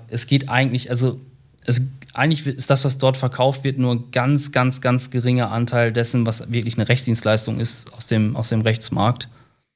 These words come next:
Ich würde sagen, funktioniert in Deutschland deshalb nicht, weil du, weil du das Wachstum nicht abgebildet bekommst über die ganz normalen Vertriebskanäle und du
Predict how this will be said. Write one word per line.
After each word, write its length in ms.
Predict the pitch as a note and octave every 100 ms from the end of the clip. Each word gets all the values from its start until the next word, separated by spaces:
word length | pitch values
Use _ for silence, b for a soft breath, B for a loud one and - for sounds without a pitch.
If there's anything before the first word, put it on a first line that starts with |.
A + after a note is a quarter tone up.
| _ _ _ -
Ich 160 | C3+
würde 160 | D3+ D#3+
sagen, 560 | C3+ C3+ C#3 C#3 C3 B B B -
funktioniert 460 | - C#3 C3+ C#3 C#3+
in 80 |
Deutschland 320 | C3 B2+ B2 B2
deshalb 300 | B2+ C3 B2+
nicht, 200 | A#2+ A#2+
weil 120 | A#2
du, 280 | A#2 A2 -
weil 140 | A2+
du 60 | A2+
das 200 | A2 -
Wachstum 340 | A2 - A2
nicht 140 | G#2 -
abgebildet 420 | G2+ G#2 G#2+ G2
bekommst 460 | A2 - G#2 G#2 -
über 260 | G#2+ G2+
die 120 | G2+
ganz 220 | G#2 G#2+ G2
normalen 260 | G2 G2
Vertriebskanäle 760 | - - G#2+ - G#2 G#2 G#2+ G#2+
und 180 | G#2+
du 260 | G#2 G#2